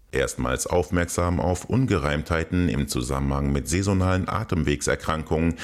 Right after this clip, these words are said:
sei er anlässlich der Vogelgrippe von zweitausendfünf geworden. Medien hätten damals Bilder von toten Vögeln und die W H O Prognosen von dreißig Millionen toten Menschen verbreitet.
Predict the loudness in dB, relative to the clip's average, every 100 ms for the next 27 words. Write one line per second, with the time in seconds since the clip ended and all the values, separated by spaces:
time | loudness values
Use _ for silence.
0 | -10 -2 0 0 0 0 2 2 2 0
1 | 0 2 0 0 0 2 0 0 0 2
2 | 2 2 0 0 0 0 0 0 2 0
3 | 0 0 0 -2 0 0 -2 -6 -10 -18
4 | _ _ _ -16 -2 2 2 2 2 2
5 | 2 0 2 2 0 0 2 2 4 2
6 | 2 0 0 0 0 0 0 2 4 4
7 | 4 2 -2 -2 2 2 2 0 2 2
8 | 2 2 0 0 -2 2 2 2 2 0
9 | 0 0 0 -2 0 -2 -2 0 2 4
10 | 4 4 2 2 2 2 2 2 4 2
11 | 2 2 0 0 -2 -2 -6 -10